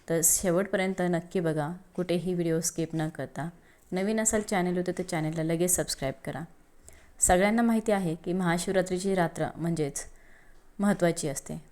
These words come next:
तर रात्री भगवान शिवशंकराची पूजा केल्याने, त्यांचे स्तोत्र म्हटल्याने, भगवान शिवशंकराच्या नावाचा जप केल्याने सर्व पापांचा नाश होतो.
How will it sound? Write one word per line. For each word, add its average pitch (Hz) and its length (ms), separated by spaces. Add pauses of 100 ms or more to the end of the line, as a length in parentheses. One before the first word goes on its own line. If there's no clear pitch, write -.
तर 170 80
रात्री 175 260
भगवान 185 320
शिवशंकराची 175 640
पूजा 170 280
केल्याने, 165 340
त्यांचे 160 260
स्तोत्र 175 400
म्हटल्याने, 170 500
भगवान 170 360
शिवशंकराच्या 180 680
नावाचा 160 300
जप 170 160 (120)
केल्याने 160 360 (460)
सर्व 233 320
पापांचा 196 460
नाश 170 340
होतो. 139 200